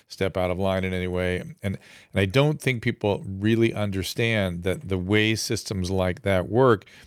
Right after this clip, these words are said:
they <laughs> see that as patriotic, as, as something really moral and patriotic, and, and I, people don't get what, where that goes. They just don't get it.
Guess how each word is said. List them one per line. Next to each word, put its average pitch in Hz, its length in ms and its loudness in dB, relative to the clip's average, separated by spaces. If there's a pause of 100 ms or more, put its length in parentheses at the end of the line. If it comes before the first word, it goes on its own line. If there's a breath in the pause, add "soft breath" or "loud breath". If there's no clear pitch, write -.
(460 soft breath)
they 113 420 2
<laughs> - 0 -
see - 640 2
that 110 460 4 (360 loud breath)
as 101 520 2 (260)
patriotic, 110 880 2 (720)
as, 98 240 0 (100)
as 92 220 -2 (220)
something 104 580 0 (480 soft breath)
really 113 320 4
moral 117 680 6
and 98 120 -6
patriotic, 107 920 0
and, 101 200 -6
and 101 240 -4 (140)
I, 104 140 -2 (100)
people 131 220 -2
don't 120 240 0
get 120 320 0
what, 104 240 -2
where 110 240 2
that 98 220 0
goes. 95 380 0
They 92 80 -4
just 95 160 -6
don't 120 160 -2
get 110 220 0
it. 78 140 -12